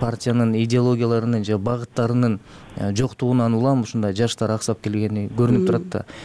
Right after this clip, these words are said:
Speaker 1: Э, ага далил катары мына азыр алтынчы созывда парламентке он бешинчи жылы, э, жаштар келди да. Бирок келген жаштар айрымдары фракциялардан чыгарылды, айрымдары мандаттарын тапшырганга мажбур болду. Бул эмнени билдирет? Бул ушу, э, партиялардын кожоюндары бир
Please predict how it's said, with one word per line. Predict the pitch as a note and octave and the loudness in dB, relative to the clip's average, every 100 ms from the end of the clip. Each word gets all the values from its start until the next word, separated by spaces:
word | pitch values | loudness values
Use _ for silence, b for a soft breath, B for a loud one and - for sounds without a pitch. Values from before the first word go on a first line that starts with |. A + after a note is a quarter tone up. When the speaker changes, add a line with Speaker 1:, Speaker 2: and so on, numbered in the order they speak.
| B B | B B
Speaker 1:
Э, | - | -4
ага | G1+ F2 A#2 B2 | -2 0 0 0
далил | A#2+ C3 B2+ | 0 -2 0
катары | B2+ B2+ C3+ D3 | 0 0 2 2
мына | B2+ A#2 | 2 2
азыр | A2 A2 A#2+ | 2 0 0
алтынчы | C3 A#2+ | -2 -2
созывда | B2 A#2+ A#2 B2 | 0 -2 -2 -4
парламентке | - A#2+ B2 A#2+ A2 B2 G#2 - B B B2 | 0 0 2 0 -2 -2 -2 -4 B B 0
он | B2+ | 2
бешинчи | B2+ A2+ A#2+ B2 | 2 0 -2 2
жылы, | A#2+ A2+ - | 2 2 0
э, | A2 - G2+ | -4 -4 -2
жаштар | B2 B2+ B2 | -2 0 0
келди | G#2+ C3 C3 B2 | 2 2 2 0
да. | G#2+ G#2+ - - - | 0 -2 -10 -18 -2
Бирок | B2 B2 B2+ | 2 4 2
келген | A#2+ C3+ C#3 C3+ | 2 2 4 2
жаштар | C3+ C3 - D3 C#3+ B B B | 2 0 2 0 0 B B B
айрымдары | A#2+ A#2+ B2 B2 B2 | 0 2 2 2 0
фракциялардан | A2 A#2+ - B2+ A#2+ A2+ | 0 -2 -2 0 2 0
чыгарылды, | - A2 A2 G#2+ G2+ G2+ | 0 0 2 0 0 0
айрымдары | G#2 A2+ A#2+ A#2 A#2 A#2 B B B B | 2 2 2 2 2 0 B B B B
мандаттарын | B2 B2+ B2 B2 A#2 A2+ | 2 4 2 0 -2 0
тапшырганга | A#2+ - A#2+ A#2+ A2+ | -2 0 0 2 2
мажбур | A2 A#2+ A#2 B2 A#2 | 2 2 2 2 2
болду. | A#2 A2 A2 G#2 - B B B | 2 2 0 -2 -4 B B B
Бул | C3+ D#3+ | 2 4
эмнени | E3 D3 | 6 4
билдирет? | B2+ A#2 A2 G#2 | 4 2 2 2
Бул | C3+ D3 | 2 2
ушу, | C3+ D3+ C#3+ A#2+ A#2 A#2 | 2 4 4 4 4 2
э, | G#2+ | 0
партиялардын | C#3 C3+ C#3 C#3 C3 C#3+ B2 | -2 0 2 2 2 -2 -2
кожоюндары | - C3 C3+ C3 B2+ A#2 | -2 2 2 2 0 0
бир | A#2+ | 0